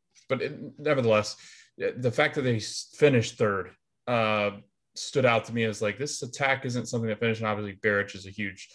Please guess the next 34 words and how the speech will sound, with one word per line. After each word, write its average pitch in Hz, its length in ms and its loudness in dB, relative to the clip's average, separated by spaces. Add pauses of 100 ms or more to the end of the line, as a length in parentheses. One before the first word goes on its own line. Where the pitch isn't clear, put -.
(400)
uh, 95 180 -2
piece 113 300 -4
of 92 80 -8
that, 98 280 2
but 107 220 0 (200)
I 135 80 2
mean, 117 200 2 (680)
what 156 180 4
do 160 100 2
they 151 120 6
look 131 200 0
forward 123 400 -2
to 123 200 -6
going, 117 340 2
or 120 300 -2
forward 117 440 2 (100)
to 110 320 -4
in 107 380 -4
twenty 117 260 -2
twenty-one 110 400 -2
to 104 80 0
help 107 520 -4 (420)
the 110 120 -2
attack 101 360 -2
and 101 120 -10
getting 104 240 -2
those 98 200 -6
goals 95 400 -8
into 92 180 -12
the 90 60 -18
back 92 220 -2
of 92 60 -14
the 95 80 -14
net? 92 220 -14